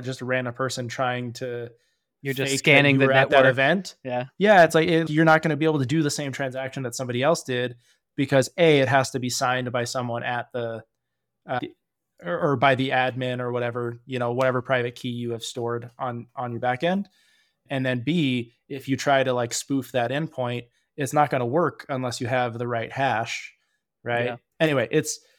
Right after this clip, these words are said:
Speaker 1: some really cool stuff that I think enables some unique interplay between real life stuff and on-chain stuff.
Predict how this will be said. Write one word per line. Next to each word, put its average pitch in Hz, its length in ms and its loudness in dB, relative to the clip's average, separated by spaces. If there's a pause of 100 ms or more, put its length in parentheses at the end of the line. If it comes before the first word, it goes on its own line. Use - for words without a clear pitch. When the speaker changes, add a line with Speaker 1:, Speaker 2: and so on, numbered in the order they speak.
(200)
Speaker 1:
some 170 200 0
really 160 200 2
cool 151 180 2
stuff 127 360 2
that 131 100 0
I 123 80 -2
think 123 200 -10
enables 127 640 -6
some 131 200 -8
unique 120 640 -8 (420)
interplay 127 640 -2
between 117 540 -6
real 123 240 -2
life 117 280 0
stuff 127 600 -2
and 117 180 -6
on-chain 120 500 -6
stuff. 127 560 -4